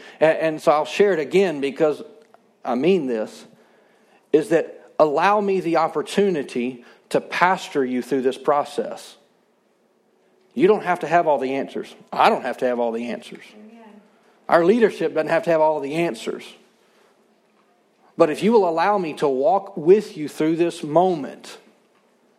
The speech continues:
Speaker 1: I promise you that there is a good pasture. In other words, you're just like, "Well, what does that mean?"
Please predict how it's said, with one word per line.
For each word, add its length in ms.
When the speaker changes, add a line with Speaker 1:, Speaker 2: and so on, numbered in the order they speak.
Speaker 1:
I 100
promise 540
you 80
that 140
there 160
is 200
a 80
good 240
pasture. 500
In 80
other 140
words, 260
you're 100
just 140
like, 140
"Well, 120
what 100
does 140
that 180
mean?" 420